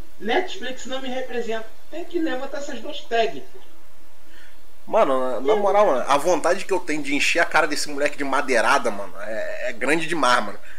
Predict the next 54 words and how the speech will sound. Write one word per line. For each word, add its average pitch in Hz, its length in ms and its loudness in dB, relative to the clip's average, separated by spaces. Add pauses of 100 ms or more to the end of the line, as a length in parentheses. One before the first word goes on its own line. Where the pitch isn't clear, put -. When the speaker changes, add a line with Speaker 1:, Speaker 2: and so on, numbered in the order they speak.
Speaker 2:
É 151 120 0
discurso 202 560 -2
de 214 100 2
ódio 202 300 4
mesmo, 165 260 0
mano. 104 340 -2 (540)
Porque 131 180 0
a - 160 2
cara 190 380 4
desse 185 240 2
moleque, 160 460 2
mano, 110 220 0
a, 104 440 -2
a 113 40 -2
cara 139 260 2
de, 139 160 -2
de, 117 120 -2
de 110 260 -2
debochar 135 480 0
desse 139 200 -2
moleque 131 300 0
me, 131 160 0 (380)
me 127 100 -2
dá 135 140 4
gatilho, 156 600 2
sabe? 127 260 0
Me 131 60 -2
dá, 151 180 2
igual 135 240 0
o - 40 -2
doutor 165 220 0
Chapatin, 147 400 2
me 151 120 0
dá 139 100 2
coisas, 143 680 4
tá 95 80 -4
ligado? 107 340 -2 (760)
De, 226 160 -4
de, 254 160 -4
de 233 240 -4
Speaker 1:
Mas 220 220 2
esse 311 180 -2
tipo 285 260 -4
de 196 520 0 (100)
moleque, 156 520 0
esse - 140 -4
tipo 175 280 -4
de 165 140 -2
porcaria, 170 880 0
que 147 80 -4
não 151 100 -4
serve 170 220 0
pra 220 260 2
nada, 214 640 2